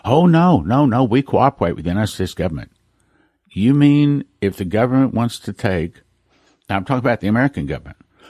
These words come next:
wants to take money out of a Switzerland bank account, they can? Oh, yes. Oh, yes. Well, we begin to see that America really does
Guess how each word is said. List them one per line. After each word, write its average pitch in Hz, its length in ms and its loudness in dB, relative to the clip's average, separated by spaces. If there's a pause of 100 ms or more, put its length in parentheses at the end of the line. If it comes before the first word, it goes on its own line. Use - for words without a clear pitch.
(100)
wants 135 300 0
to 120 80 -16
take - 280 -4
money 113 420 -2 (140)
out 110 140 0
of 92 80 -4
a 90 140 -4
Switzerland 123 920 -4
bank 117 260 -2
account, 139 540 -4 (440)
they 113 160 0
can? 127 260 -4
Oh, 131 140 0
yes. 104 500 -6 (140)
Oh, 107 100 0
yes. - 440 -6 (720)
Well, 143 140 0
we 160 120 0
begin 185 300 -2
to 135 80 0
see 113 580 -2 (360)
that 120 200 -2
America 139 580 -2
really 143 420 -2
does 104 640 -2